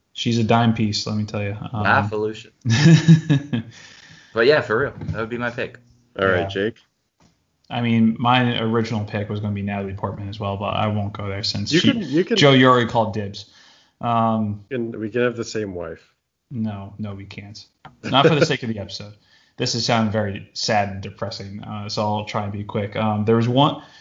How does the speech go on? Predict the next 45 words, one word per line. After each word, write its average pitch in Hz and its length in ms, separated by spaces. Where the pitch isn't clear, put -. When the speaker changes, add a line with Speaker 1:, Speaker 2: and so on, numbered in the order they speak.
Speaker 1:
there's 123 160
one 160 200
character 127 920
in 107 220
Rebel 113 300
Alliance 101 440
that 104 260
is, 107 160
like, 101 160
the 104 80
similar, 110 840
um, 98 500
I 113 40
don't 101 140
even 95 200
know 95 180
what 95 160
to - 80
call 98 200
it, 95 100
ethnicity 113 760
that 104 160
E 110 180
J 117 240
you 117 100
were 113 80
talking 113 320
about. 113 220
Do 120 80
you 131 80
know, 135 260
uh, 113 300
the 110 100
captain 120 440
of 113 120
the 107 140
ship 113 300
of 113 180
the 107 100
main, 110 560
like, 104 320
T 117 180
V 113 80
show 110 260
Rebels? 110 680